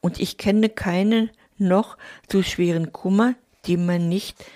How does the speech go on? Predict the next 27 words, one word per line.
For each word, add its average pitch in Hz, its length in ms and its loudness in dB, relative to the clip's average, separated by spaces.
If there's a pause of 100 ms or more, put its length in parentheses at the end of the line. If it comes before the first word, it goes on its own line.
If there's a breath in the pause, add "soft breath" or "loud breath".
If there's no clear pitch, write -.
(220 loud breath)
weggehen 165 1040 -2
kann. 151 340 -4 (1120 loud breath)
Das 170 180 -2
ständige 240 540 2
Gehen, 180 520 0 (420 soft breath)
die 165 160 -6
gleichmäßige 196 920 0
Bewegung, 175 680 -4 (800 loud breath)
der 185 100 4
man 196 200 4
sich - 340 -4
überlassen 175 580 -2
kann, 208 300 -2 (460 soft breath)
ohne 254 320 4
viel 196 280 -4
zu - 160 -6
denken, 190 520 0 (360 loud breath)
kann 196 220 0
zu - 160 -2
einem 180 300 2
Reinigungsweg 202 1080 0
werden. 156 420 -4 (920 soft breath)
Man 190 220 -2
kann 214 200 2
vieles 262 420 0
abfallen 170 520 0
lassen. 160 460 -4